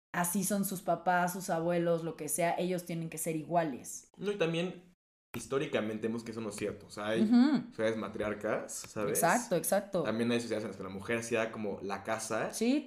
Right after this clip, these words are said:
Speaker 1: totalmente.
Speaker 2: reconectaba con los hijos.
Speaker 1: Ujú.
Speaker 2: Entonces, el pensar que esto es algo como natural
Speaker 1: Ujú.
Speaker 2: también es muy dañino porque pensamos que como es natural, no hay nada que hacer.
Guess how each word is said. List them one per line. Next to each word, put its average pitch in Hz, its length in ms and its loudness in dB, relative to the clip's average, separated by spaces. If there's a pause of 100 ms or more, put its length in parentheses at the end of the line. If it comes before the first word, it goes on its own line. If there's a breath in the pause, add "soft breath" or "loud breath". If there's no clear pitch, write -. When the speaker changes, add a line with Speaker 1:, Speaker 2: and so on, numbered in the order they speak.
Speaker 1:
totalmente. 233 480 4
Speaker 2:
reconectaba 107 520 -4
con 110 220 -4
los 98 160 -8
hijos. 123 460 -4
Speaker 1:
Ujú. 220 100 -2 (600)
Speaker 2:
Entonces, 131 380 -6 (580)
el 127 160 -4
pensar 123 240 -2
que 170 80 -2
esto 160 120 -6
es - 60 -10
algo 139 180 0
como 104 160 -4
natural 98 640 -2
Speaker 1:
Ujú. 214 220 4 (920)
Speaker 2:
también 110 260 -2
es 113 80 -6
muy 117 120 2
dañino 107 320 6
porque - 180 -8
pensamos 104 500 -4
que 98 120 -10
como 101 180 -6
es 98 60 -8
natural, 107 640 -4
no 107 100 -6
hay 107 60 -2
nada 107 200 -2
que 104 60 -12
hacer. - 340 -12